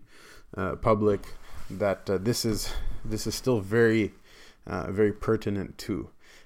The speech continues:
And if there's a Sufi right now that thinks, "No, it's not talking about me," then it's double talking about you.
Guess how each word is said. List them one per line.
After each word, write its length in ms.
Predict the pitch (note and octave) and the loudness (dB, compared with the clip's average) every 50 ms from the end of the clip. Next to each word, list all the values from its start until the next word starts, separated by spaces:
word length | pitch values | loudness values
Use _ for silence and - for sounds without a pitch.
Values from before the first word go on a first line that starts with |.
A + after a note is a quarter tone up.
| - - | -16 -8
And 280 | - G#2+ G#2+ G2+ G2+ - | -4 -2 -2 -2 -2 -2
if 140 | A#2 A2 - | -4 -2 2
there's 220 | A#2+ B2+ B2+ A#2+ | 4 4 4 4
a 60 | A2+ | 4
Sufi 320 | - - C#3 B2+ - C3+ B2+ | 2 0 0 2 4 4 4
right 260 | B2 B2+ A#2 - - | 6 6 4 4 2
now 340 | A#2 A#2 A#2 A#2 A#2 A2+ G#2+ | 2 2 4 4 4 2 2
that 220 | F#2+ - - - | 2 0 0 0
thinks, 280 | - A#2 A2+ - - - | 0 -2 -2 -2 -2 0
"No, 220 | B2+ C3+ C3+ C3 | 2 4 4 4
it's 120 | A#2 - | 4 2
not 160 | - B2+ A2+ - | 0 -2 0 2
talking 300 | A#2+ A#2 - B2 A#2+ A#2 | 0 0 2 0 -2 2
about 260 | G#2+ A2+ A2 F#2 G#2+ | 4 4 6 6 4
me," 220 | A#2+ C#3 D3+ D#3 - - - - - - | 2 2 0 -2 -6 -12 -20 -20 -20 -16
then 280 | - F#2+ G#2 A#2+ A2 G#2 | -6 -2 0 0 2 0
it's 180 | A2+ - - | 0 -2 -4
double 380 | - A2 G#2 A#2+ G#2+ G2+ A2+ G#2+ | -4 0 0 2 2 2 0 0
talking 400 | - G#2 F#2+ - - G#2 G2+ G2 | 2 0 -2 0 -2 -4 -4 -4
about 260 | F#2 F#2 F#2+ F#2 - | 0 0 0 0 0
you. 260 | F#2 F2+ D#2+ D2 D2 | -2 -4 -6 -8 -10